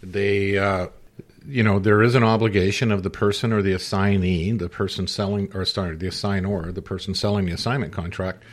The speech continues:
has an obligation to report those, uh, proceeds, extra, or the lift as we're calling it, uh, to C R A, and under the capital gains, uh, provision, fifty percent of that profit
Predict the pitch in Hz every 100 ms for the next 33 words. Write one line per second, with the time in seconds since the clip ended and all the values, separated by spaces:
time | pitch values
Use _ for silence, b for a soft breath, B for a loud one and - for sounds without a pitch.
0 | B B B B B - 113 117 110 107
1 | 104 87 90 - 110 - 101 98 92 -
2 | 98 101 - 98 92 95 - - 101 90
3 | 85 - - 107 110 - 82 113 - 90
4 | - 92 87 87 82 80 92 101 - 90
5 | 82 82 - 92 98 85 - - B B
6 | B B - 104 113 113 117 - 135 -
7 | 117 101 98 87 101 120 107 98 87 95
8 | 98 92 95 95 92 104 98 98 95 98
9 | 107 107 98 95 92 87 - 95 87 85
10 | 104 117 113 - 113 - 101 98 - 95
11 | 90 92 87 - 104 107 - 87 -